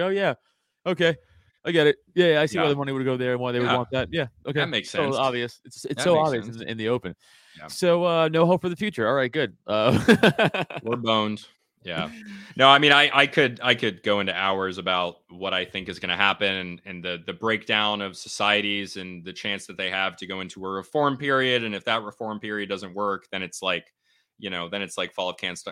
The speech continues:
Speaker 2: Constantinople time and, like, you know, or fall of Rome time. It's that type of thing. But yeah, I, you know, we'll talk about it another time.
Speaker 1: Damn, dude.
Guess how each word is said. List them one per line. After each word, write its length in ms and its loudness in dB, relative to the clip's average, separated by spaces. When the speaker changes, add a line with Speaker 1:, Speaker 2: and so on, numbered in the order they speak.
Speaker 2:
Constantinople 680 -8
time 380 -4
and, 160 -10
like, 260 -8
you 80 -10
know, 100 -6
or 100 -6
fall 240 -2
of 80 -6
Rome 260 -2
time. 460 -6
It's 100 -20
that 180 -14
type 120 -12
of 100 -20
thing. 200 -8
But 240 -2
yeah, 200 0
I, 160 -4
you 140 -10
know, 200 -6
we'll 120 -10
talk 200 2
about 200 0
it 40 -2
another 220 -4
time. 260 -6
Speaker 1:
Damn, 260 -10
dude. 300 -8